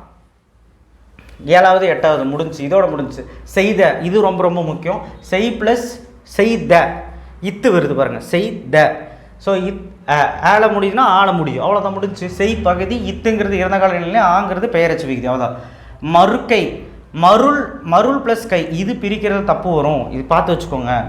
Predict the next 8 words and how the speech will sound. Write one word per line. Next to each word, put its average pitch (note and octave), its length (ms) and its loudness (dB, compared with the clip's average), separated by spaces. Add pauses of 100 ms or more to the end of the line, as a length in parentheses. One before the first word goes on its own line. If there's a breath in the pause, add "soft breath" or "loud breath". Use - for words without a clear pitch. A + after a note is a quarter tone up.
மருள்ங்கிறது A3 520 2
பகுதி. G#3 440 -2 (540 loud breath)
So G3+ 200 -2
இல்லு B3 420 0
இட்டு A#3+ 240 4
ஆனது G#3+ 340 4
விகாரம், D#3+ 420 2 (140)
இதுல D3+ 180 -6